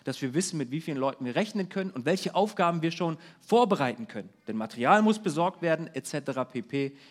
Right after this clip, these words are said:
Ihr Lieben, lasst uns da nochmal Gas geben.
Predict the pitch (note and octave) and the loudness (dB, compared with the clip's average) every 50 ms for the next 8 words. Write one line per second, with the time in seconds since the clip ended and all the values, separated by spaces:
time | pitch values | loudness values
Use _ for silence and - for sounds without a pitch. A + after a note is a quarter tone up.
0 | - _ - - C#3+ C#3+ E3 F3 F3 D#3+ C#3 D3+ D3 - E3 C#3 - - C3+ B2+ | -18 _ -2 0 2 2 2 2 2 2 2 0 0 -2 -8 -8 -4 -2 -2 -2
1 | B2+ - - C3 B2 A#2+ A2+ - - _ _ - C3 G#2+ A2 - - - - A2 | -2 -6 -4 -4 -4 -4 -4 -6 -16 _ _ -2 -2 -2 -2 -6 -10 -10 -10 -10
2 | G2+ G2 F#2 F#2 | -10 -10 -12 -18